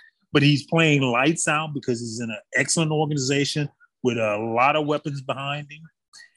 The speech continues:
and he, he's getting rid of the ball, and the dude's playing lights out. But a good defense might be able to shut him down. So Seattle will have a shot,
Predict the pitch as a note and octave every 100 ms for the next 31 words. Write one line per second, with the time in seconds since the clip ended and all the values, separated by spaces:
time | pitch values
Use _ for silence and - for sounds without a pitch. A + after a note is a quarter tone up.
0 | _ B2 A2+ B2 C#3+ D3+ - D3 B2 C#3
1 | D#3+ D#3+ D3+ C#3 B2 C3 D3 D#3 C3 A#2+
2 | A#2+ C#3+ E3 E3 D#3+ E3 D#3 D#3 E3 -
3 | F3+ A2 _ _ - - _ A2+ C3 A#3
4 | G3 - C3+ A#2+ A#2+ G3+ E3+ F3 C4+ D4
5 | - B3+ B3 - - _ _ _ _ _
6 | - A2 A#2+ E3 B3 C#4 G3 G3 G3 G3+
7 | G3 E3 C#3 - F3+ F3+ E3+ D#3 C#3+ G2
8 | - - D3 B2+ - A3 B3+ C4+ G#3+ F3
9 | E3+ E3 C#3+ - - A3+ A3+